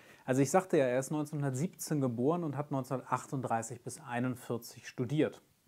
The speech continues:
in Braunschweig. Und <clears throat> in dem Trans-Europe Express zum Beispiel kam unter anderem ja Drehgestelle nach dem Herrn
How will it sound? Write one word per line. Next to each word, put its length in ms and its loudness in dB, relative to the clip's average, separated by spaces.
in 200 -2
Braunschweig. 720 -4
Und 500 -2
<clears throat> 800 8
in 240 4
dem 380 2
Trans-Europe 760 0
Express 540 -6
zum 200 -6
Beispiel 600 -6
kam 500 -2
unter 400 4
anderem 600 0
ja 160 -4
Drehgestelle 1120 0
nach 320 -2
dem 400 -4
Herrn 400 -4